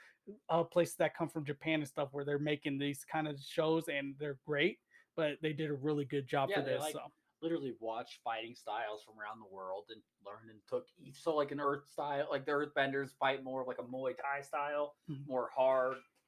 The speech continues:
Speaker 2: whereas, like, an Avatar, like, the, the air bender would fight more flowing, more, like, Tai Chi style.
Speaker 1: Mm-hmm.
Speaker 2: <clears throat> And they really did take,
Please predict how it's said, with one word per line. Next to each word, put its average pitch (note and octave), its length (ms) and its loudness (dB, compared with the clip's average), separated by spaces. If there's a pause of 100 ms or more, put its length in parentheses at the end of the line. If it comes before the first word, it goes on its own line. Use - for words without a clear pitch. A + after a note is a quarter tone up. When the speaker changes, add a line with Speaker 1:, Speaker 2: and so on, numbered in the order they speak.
(340)
Speaker 2:
whereas, C3 320 0
like, C3+ 140 -4
an C#3 100 -4
Avatar, C#3 840 2
like, B2 240 -4
the, A#2+ 100 -4 (140)
the - 160 -6
air C#3+ 460 -2 (260)
bender B2 360 -4
would B2 240 -12
fight A2 240 -4
more A#2 320 -8
flowing, B2 540 0
more, G#2 340 -6
like, F#2+ 320 -8 (680)
Tai C3 200 4
Chi C3 360 -8
style. B2 240 -6
Speaker 1:
Mm-hmm. D3+ 500 2 (140)
Speaker 2:
<clears throat> G#3+ 240 0
And F#3 120 0
they E3+ 60 0
really F3 200 4
did D3 180 0
take, C#3 300 0